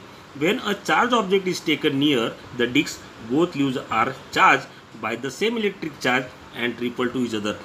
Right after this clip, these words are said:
मग मित्रांनो एखादा charge पार्टिकल आणला, इथे समजा एखादा negative आणला किंवा positive आणला, तो जर आणला इथे नेमकं काय होणार आहे, इथे समजा नि-, इथे कोणता आणला आहे, Positive charge आणलेला आहे, तर इथे आल्यानंतर काय होणार आहे,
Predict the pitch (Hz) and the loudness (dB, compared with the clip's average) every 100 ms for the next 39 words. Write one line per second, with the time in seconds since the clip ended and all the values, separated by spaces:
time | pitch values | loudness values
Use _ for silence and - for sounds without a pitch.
0 | - - 147 151 185 165 156 170 - 120 | -12 -2 0 2 2 2 0 0 0 0
1 | 127 151 135 127 117 104 98 92 - - | 0 0 0 2 0 -2 -4 -8 -10 -16
2 | - 131 143 160 160 160 170 175 247 254 | -10 -4 0 2 4 4 4 4 4 4
3 | 214 208 196 190 135 117 113 101 98 180 | 4 4 2 2 0 2 0 0 2 4
4 | 214 214 180 165 135 123 120 135 175 180 | 6 8 6 6 2 0 -2 -2 -2 2
5 | 170 143 113 95 - - 143 156 170 180 | 4 2 -2 -4 -12 -12 -6 -2 2 2
6 | 175 - 151 151 156 151 151 147 208 139 | 0 -2 -4 -4 -4 -2 0 0 0 0
7 | 135 127 123 117 107 101 101 92 - - | 0 0 2 4 2 0 -4 -8 -12 -18
8 | - 170 170 185 185 190 196 190 185 185 | -2 0 4 6 8 6 4 6 6 6
9 | 180 | 2